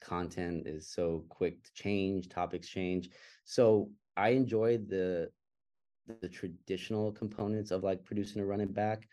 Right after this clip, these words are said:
Um, but then my other shows for The Ringer, uh, that I'm helping to oversee are your kind of more, like, straightforward podcast type shows. But the only caveat is, is that the,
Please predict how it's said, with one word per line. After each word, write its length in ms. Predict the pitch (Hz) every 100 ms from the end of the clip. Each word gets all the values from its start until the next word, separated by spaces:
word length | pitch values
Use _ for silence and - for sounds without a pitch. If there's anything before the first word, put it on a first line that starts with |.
| - _ _
Um, 240 | 90 87 85
but 160 | -
then 320 | 127 123 120
my 160 | 101 98
other 180 | 120 117
shows 300 | - 101 95
for 140 | -
The 80 | 85
Ringer, 560 | 90 127 101 90 87 - - _ _
uh, 440 | 92 92 85 80 64
that 240 | 90 78
I'm 260 | 85 85 -
helping 300 | 87 90 87
to 40 | 85
oversee 640 | 85 87 - 90 85 - _ _ _
are 200 | 113 139
your 140 | 127 104
kind 220 | 104 95
of 60 | 95
more, 320 | 92 87 90
like, 400 | 85 82 78 76 _ _ _ _
straightforward 760 | - - - - 92 82 85 82 - -
podcast 540 | 82 82 - 71 -
type 200 | - 76
shows. 480 | - 151 135 92 87 _ _ _ _ _ -
But 120 | 127
the 100 | 135
only 140 | 135
caveat 520 | 127 147 151 120 98 90
is, 240 | 92 90
is 120 | 92
that 360 | 92 87 80 - _ _ _ _ _ _ _
the, 200 | 104